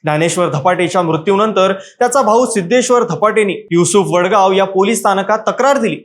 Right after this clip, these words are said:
त्या आधारे पोलिसांनी अवघ्या काही तासात सहा संशयित आरोपी यांना अटक केली, ज्यामध्ये सोन्या मस्के, रोहित मस्के, सुहास पाटोळे, रोहन धीरे, राजेश जंगले, अन्सार पठाण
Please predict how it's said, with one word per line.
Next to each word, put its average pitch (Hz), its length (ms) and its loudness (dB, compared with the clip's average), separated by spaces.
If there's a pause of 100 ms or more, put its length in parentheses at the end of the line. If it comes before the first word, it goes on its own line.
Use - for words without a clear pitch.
(280)
त्या 277 100 4
आधारे 240 360 2
पोलिसांनी 233 680 0
अवघ्या 202 280 2
काही 208 320 0
तासात 220 380 0 (260)
सहा 233 420 0
संशयित 226 600 0
आरोपी 190 340 2
यांना 185 200 0
अटक 208 320 0
केली, 151 380 -6 (260)
ज्यामध्ये 190 400 2
सोन्या 185 340 0
मस्के, 196 600 -2
रोहित 240 380 2
मस्के, - 480 -2
सुहास 180 520 0
पाटोळे, 160 680 0
रोहन 220 360 2
धीरे, 165 560 0
राजेश 165 380 0
जंगले, 190 840 -2 (100)
अन्सार 247 400 2
पठाण 220 460 0